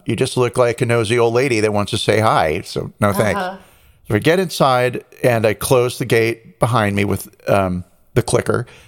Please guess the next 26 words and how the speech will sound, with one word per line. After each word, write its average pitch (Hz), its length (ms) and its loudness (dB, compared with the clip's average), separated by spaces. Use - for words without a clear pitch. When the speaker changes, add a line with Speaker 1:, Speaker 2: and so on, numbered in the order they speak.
Speaker 1:
in 117 180 2
the 104 60 0
car, 95 320 2
Speaker 2:
Uh-huh. 113 200 -2
Speaker 1:
and 117 140 2
I'm 107 100 0
waiting 117 280 0
for 113 160 0
Speaker 2:
Uh-huh. 107 80 2
Speaker 1:
it - 80 -10
to - 80 -12
close, 104 500 0
and 127 160 -2
she's - 240 -4
standing 175 500 -2
there 92 340 0
watching 113 420 -2
me, 85 280 -4
right? 104 340 0
Now, 208 160 -2
it - 140 -6
takes 339 380 -2
Speaker 2:
Weird. 165 220 2
Speaker 1:
a - 180 -8
good 123 380 -2
minute 98 580 0